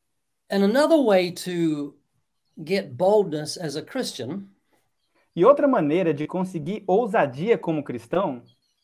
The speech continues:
Speaker 1: is to think about what a waitress does in a restaurant.
Speaker 2: é pensar no que uma garçonete faz num restaurante.
Speaker 1: She may look at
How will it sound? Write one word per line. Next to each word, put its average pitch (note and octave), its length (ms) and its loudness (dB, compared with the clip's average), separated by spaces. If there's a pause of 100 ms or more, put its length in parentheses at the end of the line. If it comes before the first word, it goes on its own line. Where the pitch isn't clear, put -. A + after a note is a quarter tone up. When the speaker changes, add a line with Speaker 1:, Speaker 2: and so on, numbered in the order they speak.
(560)
Speaker 1:
is E3 100 -12
to F#3+ 120 -2
think C#4 260 2
about G3+ 300 0
what G3+ 160 2
a F#3+ 60 4
waitress G3+ 680 -2
does C#3+ 680 -8 (520)
in E3+ 100 0
a E3 80 0
restaurant. E3+ 640 -4 (800)
Speaker 2:
é E3 80 4
pensar F#3+ 600 2
no F#3 180 0
que F#3 120 -10
uma G3+ 180 -2
garçonete G3 720 -2
faz D#3+ 680 0 (220)
num F3 160 -4
restaurante. F#3+ 920 -2 (880)
Speaker 1:
She - 200 -6
may A3 180 4
look B3 240 2
at G3 60 -2